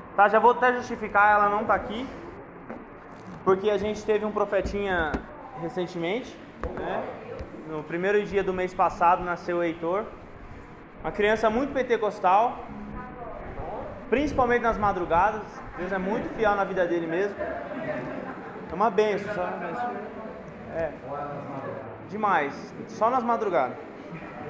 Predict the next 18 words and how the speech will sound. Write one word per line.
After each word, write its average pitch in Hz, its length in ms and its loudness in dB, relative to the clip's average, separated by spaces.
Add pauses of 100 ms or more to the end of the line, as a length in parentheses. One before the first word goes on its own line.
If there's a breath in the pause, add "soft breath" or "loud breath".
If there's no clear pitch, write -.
(840)
Então, 214 880 8
a 175 140 6
Kel 214 500 10 (600)
preferiu, 226 540 4
achou 247 240 4
por 226 160 2
bem 220 180 0
ficar 226 220 2
com 226 160 2
ele 226 180 6
hoje 220 320 8
lá, 185 240 8 (300)
né? 180 260 0
Por - 120 -12
causa 180 220 8
do 208 60 2
horário 208 380 6
também. 190 340 -4